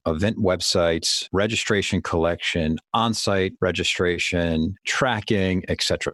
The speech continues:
That's the gorillas of the Cvent and the eventries, but the other players like them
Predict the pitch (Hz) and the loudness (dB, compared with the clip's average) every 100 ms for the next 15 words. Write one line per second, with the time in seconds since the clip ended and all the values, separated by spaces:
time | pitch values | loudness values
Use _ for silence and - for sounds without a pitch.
0 | 73 110 - - 95 123 120 107 92 92 | 0 0 -2 -2 0 2 2 0 0 0
1 | 87 85 - - 104 90 87 85 - 85 | 0 -2 -4 0 0 2 0 0 0 0
2 | 80 78 90 - 92 78 - 87 98 104 | 0 0 -2 0 -2 -2 -2 -2 0 2
3 | 113 101 - - _ - 107 101 98 101 | 2 0 -2 -10 _ 0 2 2 2 2
4 | 95 - 82 92 | 0 0 0 0